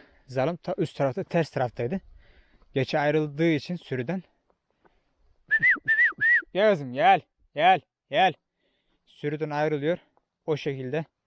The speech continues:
geçimizi burada kaptı. Gerçekten de sürüden ayrılanı kurt kapar diyorlar ya arkadaşlar.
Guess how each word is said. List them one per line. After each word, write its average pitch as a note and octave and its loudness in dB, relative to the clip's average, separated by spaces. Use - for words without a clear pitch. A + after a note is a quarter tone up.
geçimizi B2+ -6
burada B2+ -4
kaptı. B2+ -4
Gerçekten C3 -2
de C#3 -4
sürüden B2+ -4
ayrılanı B2+ -2
kurt D3+ 0
kapar C3 0
diyorlar D3 2
ya B2+ 0
arkadaşlar. A2+ -6